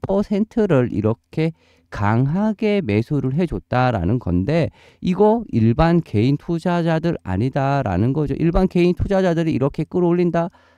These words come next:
절대 못합니다. 이와 같은 강한 순식간의 매수, 바로 세력들이 있다라고 볼 수가 있는 거고 주포들이 살아있다. 주포 세력들이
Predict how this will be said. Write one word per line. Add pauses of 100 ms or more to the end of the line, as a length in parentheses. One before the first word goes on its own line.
절대
못합니다.
이와
같은
강한
순식간의
매수, (400)
바로 (440)
세력들이
있다라고
볼
수가
있는
거고
주포들이
살아있다.
주포
세력들이